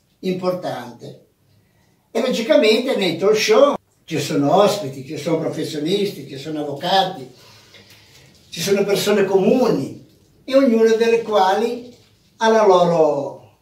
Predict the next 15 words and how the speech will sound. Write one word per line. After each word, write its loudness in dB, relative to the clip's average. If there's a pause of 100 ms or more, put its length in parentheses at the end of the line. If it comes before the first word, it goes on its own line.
fa 0
la 2
loro 0
considerazione, -2
ha 0
il -4
loro -2
modo 2
di -8
pensare, -4 (560)
di -8
quanto 0
potrebbe -4
essere -2
accaduto. -12